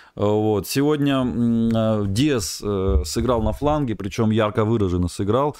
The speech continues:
А давай щас мы сразу зайдём в этот, э, как его, ну, свод... э,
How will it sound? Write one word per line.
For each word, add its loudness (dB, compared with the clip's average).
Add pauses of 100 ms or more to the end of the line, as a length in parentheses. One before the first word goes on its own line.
(120)
А 0
давай 2
щас -2
мы 2
сразу 0
зайдём 0
в 0
этот, -4
э, -2
как -8
его, -4 (100)
ну, -6 (500)
свод... -4
э, 2